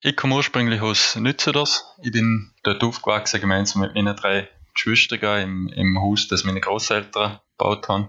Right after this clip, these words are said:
Man hat dort einen grossen Garten gehabt mit viel Obstbäumen, also viel Möglichkeit zum draussen Fußball spielen, Baumhäuser bauen und so weiter. Ähm, haben also in meiner Kindheit viel Zeit draussen verbracht, aber mindestens genauso viel drinnen vor dem Computer.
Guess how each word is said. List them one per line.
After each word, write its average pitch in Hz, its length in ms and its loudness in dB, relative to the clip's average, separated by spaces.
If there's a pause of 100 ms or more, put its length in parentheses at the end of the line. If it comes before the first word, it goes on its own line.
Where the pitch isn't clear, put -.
(140)
Man 95 160 0
hat - 100 -6
dort 98 180 0
einen 92 260 0 (480)
grossen 104 380 -2
Garten 104 360 0
gehabt 101 220 0
mit 101 140 -2
viel 104 200 0
Obstbäumen, 101 560 0
also 92 200 -6
viel 101 200 -2
Möglichkeit 104 680 0
zum 101 460 0
draussen 107 320 0
Fußball 110 400 -2
spielen, 104 440 0
Baumhäuser 101 520 -2
bauen 98 400 2
und 101 100 -8
so 101 100 -4
weiter. 101 440 0 (680)
Ähm, 95 320 -2
haben - 200 0
also 104 240 0
in 101 100 2
meiner 101 320 0 (380)
Kindheit 127 400 -2
viel 123 220 -4
Zeit - 280 0
draussen 123 300 2
verbracht, 107 560 0
aber 104 300 0
mindestens 104 580 -2
genauso 98 380 0
viel 101 260 -2
drinnen 107 260 0
vor 101 180 -2
dem - 80 -8
Computer. 104 720 -2